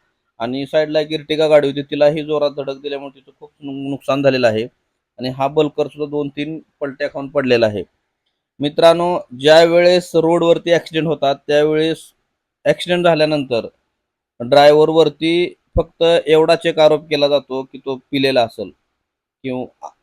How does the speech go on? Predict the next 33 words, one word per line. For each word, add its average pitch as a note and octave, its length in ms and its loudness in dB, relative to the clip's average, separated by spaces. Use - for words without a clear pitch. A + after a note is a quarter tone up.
त्याची C#3+ 260 -4
मानसिक D#3 640 -2
किंवा D3+ 160 -2
त्याची C#3+ 260 -8
कोणतीही D3 440 -6
कंडिशन C#3+ 460 -4
लक्षात C#3+ 280 -6
घेतली B2+ 340 -10
जात C3 200 -2
नाही. A#2+ 280 -8
त्यामुळे C#3 420 2
ड्रायव्हर C#3+ 440 2
ही D3 100 -6
फील्ड C#3+ 320 -4
already C#3 480 2
बदनाम C#3 500 0
आहे. A#2 240 -2
त्यामुळं C#3 360 0
आपण, D3 440 0
अ, A#2 360 0
सावध, C#3 560 2
सतर्क C#3 480 0
गाडी B2+ 220 2
चालवणं C3+ 460 0
गरजेचं C3+ 340 -4
आहे. B2 380 -4
नशीब D3+ 480 -10
या D3 440 4
दुर्घटनेमध्ये C#3 840 -4
कोणतीही C3+ 460 -6
जीवितहानी C#3 520 -6
झाली C3+ 220 0
नाही, B2 280 -6